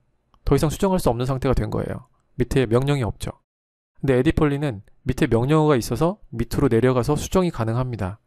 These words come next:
이게 에디폴리하고 에디테이블 폴리의 차이점입니다. 첫 번째 차이점. 여러분은 첫 번째 차이점만 알고 계시면 돼요. 에디폴리에서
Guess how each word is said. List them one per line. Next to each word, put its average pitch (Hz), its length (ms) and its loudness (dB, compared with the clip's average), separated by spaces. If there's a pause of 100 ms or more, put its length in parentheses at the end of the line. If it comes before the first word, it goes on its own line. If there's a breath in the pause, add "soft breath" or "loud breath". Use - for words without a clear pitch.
(1300)
이게 135 380 2
에디폴리하고 123 600 0
에디테이블 117 360 0
폴리의 127 320 0 (160)
차이점입니다. 131 840 -2 (240)
첫 - 140 -2
번째 147 180 2
차이점. - 500 -8 (640)
여러분은 127 280 2
첫 - 160 -4
번째 175 160 2
차이점만 143 480 0
알고 117 240 -4 (160)
계시면 123 340 -2
돼요. 110 300 -2 (1040)
에디폴리에서 143 920 2